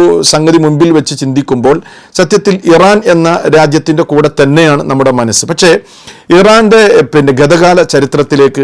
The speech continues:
നമ്മൾ പോകുമ്പോൾ നമ്മൾ ഈ സന്ദർഭത്തിൽ ഓർക്കേണ്ട ചില കാര്യങ്ങൾ കൂടെയുണ്ട്. ഇപ്പോൾ ഇറാനും ഇസ്രായേലും തമ്മിലുള്ള ബന്ധം നമ്മൾ ചരിത്രത്തിലൂടെ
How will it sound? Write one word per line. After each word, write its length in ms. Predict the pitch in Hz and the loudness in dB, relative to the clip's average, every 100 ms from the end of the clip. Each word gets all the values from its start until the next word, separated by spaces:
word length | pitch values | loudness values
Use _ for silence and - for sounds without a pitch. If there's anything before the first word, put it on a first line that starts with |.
| 135 | -4
നമ്മൾ 140 | 127 123 120 | -4 -4 -2
പോകുമ്പോൾ 380 | 113 113 107 85 _ 117 | -2 -2 -4 -6 _ -8
നമ്മൾ 180 | 113 127 131 | -2 -2 -2
ഈ 40 | 127 127 | -4 -4
സന്ദർഭത്തിൽ 420 | 127 131 127 139 127 | -4 -4 -2 0 2
ഓർക്കേണ്ട 340 | 156 147 180 180 165 | 2 0 -2 -2 0
ചില 100 | 160 147 | -2 0
കാര്യങ്ങൾ 320 | 135 131 131 113 | 0 0 -2 -2
കൂടെയുണ്ട്. 400 | 127 113 98 82 - - - | -2 -2 -4 -8 -16 -20 -16
ഇപ്പോൾ 160 | - 180 180 | -2 0 2
ഇറാനും 380 | 190 220 226 - 160 | 4 4 2 0 -2
ഇസ്രായേലും 480 | 170 170 180 175 160 | 0 2 2 0 -2
തമ്മിലുള്ള 340 | 151 147 143 123 110 | -2 0 0 -2 -4
ബന്ധം 340 | 120 117 117 - _ _ _ - 123 | -4 -4 -6 -10 _ _ _ -6 -2
നമ്മൾ 180 | 131 127 117 110 113 113 107 - | 0 2 2 0 -2 -4 -4 -4
ചരിത്രത്തിലൂടെ 580 | 123 123 123 139 127 | -4 -2 -2 0 0